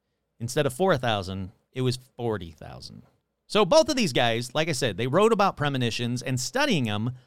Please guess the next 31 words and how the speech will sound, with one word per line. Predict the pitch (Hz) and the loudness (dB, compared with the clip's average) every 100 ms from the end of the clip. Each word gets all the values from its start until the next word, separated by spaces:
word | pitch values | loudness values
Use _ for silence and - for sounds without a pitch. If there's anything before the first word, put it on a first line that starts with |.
| _ _ _ _ _ | _ _ _ _ _
but | 196 196 | -4 -2
neither | 180 190 233 262 262 | -2 2 2 0 -2
caught | - 202 208 202 | -2 2 2 4
on | 220 220 170 | 2 2 0
in | 160 | 0
the | 151 | -2
scientific | 135 175 185 175 175 165 165 | -2 0 0 0 0 -2 -4
community, | 143 156 175 131 87 | -2 0 2 0 -4
especially | 82 - 151 233 247 | -8 -2 0 2 0
back | 160 127 123 - | 0 2 0 -2
then. | 95 90 - - _ | -6 -6 -10 -18 _
Even | 240 320 | -2 0
in | 302 | 0
the | 160 | 0
sixties, | - 175 - - 101 92 | 0 -2 -2 -4 -6 -6
it, | - 135 - | -8 -8 2
I | 208 | 4
don't | 285 247 | 4 4
know | 185 | 2
if, | 135 - - | 0 -8 -4
I | 277 | -2
don't | 330 | -2
even | 311 | 0
know | 233 | 0
if | 190 | 2
a | 160 | -2
book | 98 165 - | 0 0 2
now, | 123 135 131 101 95 - | 2 4 4 4 0 -2
eh, | 320 | 0
maybe | 269 240 165 | 4 4 2
now, | 131 120 117 95 87 | 0 2 2 0 -2